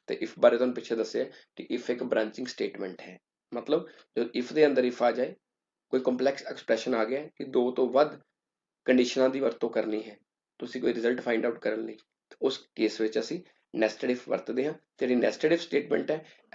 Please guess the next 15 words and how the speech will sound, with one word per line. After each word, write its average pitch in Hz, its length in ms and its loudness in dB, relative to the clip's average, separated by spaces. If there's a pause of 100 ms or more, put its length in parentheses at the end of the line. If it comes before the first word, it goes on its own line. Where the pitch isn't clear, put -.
ਇਹ 131 60 8
ਵੀ 151 100 2
ਇੱਕ 151 100 0
ਮਲਟੀ 127 440 4
ਵੇ 127 160 6
ਡਿਸੀਜਨ 123 380 -4
ਮੇਕਿੰਗ 147 260 -2 (120)
ਸਟੇਟਮੈਂਟ - 560 -6
ਹੈ। - 80 -18 (680)
ਹੁਣ 127 120 4
ਅਸੀਂ 127 180 -2
ਇਹਦਾ 120 220 -2 (240)
सिंटैक्स 117 440 -2
देखते 139 280 0
हैं 156 100 -6